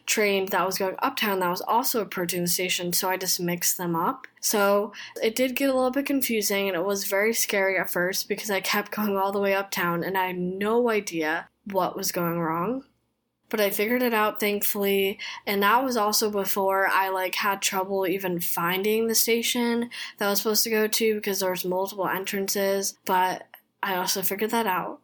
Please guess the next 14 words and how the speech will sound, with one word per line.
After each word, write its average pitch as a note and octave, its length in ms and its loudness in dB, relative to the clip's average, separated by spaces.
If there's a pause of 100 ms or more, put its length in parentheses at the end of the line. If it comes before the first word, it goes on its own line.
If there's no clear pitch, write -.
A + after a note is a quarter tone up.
(300)
So F3+ 540 0
that's G3+ 300 2
my D4+ 160 4
subway A3 400 2
fiasco. G3 720 2
It - 80 0
happened G#3+ 500 2
literally G#3+ 280 2
the G3+ 60 0
first G3 320 0
week G3 160 2
I F3+ 140 0
was F3+ 120 -2
here. G3 440 2